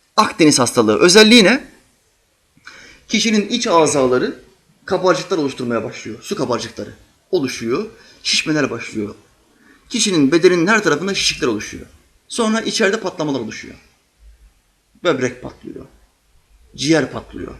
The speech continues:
Bağırsak patlıyor. Her taraf patlıyor.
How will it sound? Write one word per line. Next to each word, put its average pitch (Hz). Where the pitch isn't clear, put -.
Bağırsak 156
patlıyor. 95
Her 277
taraf 175
patlıyor. -